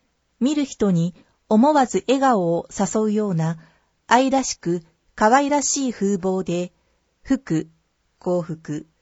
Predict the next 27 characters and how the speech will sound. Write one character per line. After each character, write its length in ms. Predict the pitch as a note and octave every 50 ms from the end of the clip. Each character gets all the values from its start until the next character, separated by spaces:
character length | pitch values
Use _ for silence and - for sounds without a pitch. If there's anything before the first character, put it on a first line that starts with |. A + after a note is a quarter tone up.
| _ _ _ _ _ _ _ _ _
に 240 | A3+ A#3+ A#3+ A#3 - _ _ _
満 160 | - B3 B3
ち 140 | - - -
た 260 | - F3+ F3 F3 - - _ _ _ _ _ _ _ _
山 260 | A3 A3 A#3 C#4 D4
口 240 | C#4+ D#4 D#4 - -
県 240 | - A#3+ A3 G3+ F3+
の 140 | E3+ E3 D#3+
旅 260 | E3+ F#3+ F#3 A3 A#3+
の 160 | B3+ C4 A#3+
魅 120 | A#3 A3+
力 360 | A3+ A#3+ A3+ - - G#3 G3+ G3+
を 160 | G3+ - - _ _ _
お 100 | F3+ F3+
伝 300 | - - - - A3 A3
え 60 | A3+
し 100 | - -
て 80 | - G3+
い 140 | F#3+ F#3 -
き 160 | - - E3+
ま 120 | E3+ F3
す。 160 | - - _ _ _ _ _ _ _ _ _ _ _ _ _ _ _ _ _ _ _ _ _ _ _ _ _ _ _ _ _ _ _ _ _ _ _ _ _ _ _ _ _ _ _
本 260 | _ D4 D#4+ E4 D4+ -
県 260 | - A3+ G#3 G3 F3
観 240 | - G#3 G#3+ A3+ A3+
光 300 | - - A3 A3+ A3+ G#3
の 260 | G3+ G3 G3+ G#3